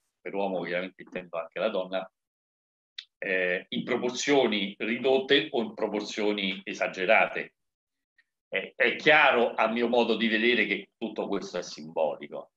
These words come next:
cioè indubbiamente il fatto, eh, che, eh, possiamo trovare in favole, in leggende, in tradizioni così distanti tra loro, certe figure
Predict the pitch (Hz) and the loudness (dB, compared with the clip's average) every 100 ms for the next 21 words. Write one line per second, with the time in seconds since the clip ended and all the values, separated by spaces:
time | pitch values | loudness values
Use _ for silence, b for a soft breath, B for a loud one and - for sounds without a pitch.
0 | _ - 82 78 - 90 90 110 95 107 | _ -6 -4 -4 -8 -12 -8 -8 0 2
1 | 107 131 123 104 98 95 95 - 92 _ | 4 4 0 -2 -2 -2 -4 -10 -20 _
2 | - 117 98 - - 95 90 - _ _ | 2 4 2 -2 -6 -4 -4 -8 _ _
3 | _ _ _ _ - 95 92 92 87 85 | _ _ _ _ -6 0 2 2 2 0
4 | 82 - 131 110 107 - 98 92 - 104 | -4 -2 0 2 0 -2 -4 -4 -8 -6
5 | - 117 113 117 117 113 92 87 85 - | -2 0 0 0 6 6 6 2 -2 -6
6 | 104 101 - - 107 104 95 98 95 98 | -12 -12 -4 4 8 8 6 2 -2 -2
7 | 98 98 98 95 104 98 104 95 92 92 | -4 -4 -6 -2 -2 0 2 2 0 -4
8 | 92 90 95 98 98 - 107 95 92 90 | -6 -4 -2 -2 -4 -6 -6 -4 -6 -8
9 | 90 _ _ _ 104 120 131 107 110 95 | -12 _ _ _ -10 -8 -8 0 0 0
10 | 104 95 101 101 90 82 - - 131 117 | -6 -4 -4 -4 -4 -6 -8 -4 0 0
11 | - 104 123 110 104 95 87 | -2 -8 -8 -6 -4 -4 -4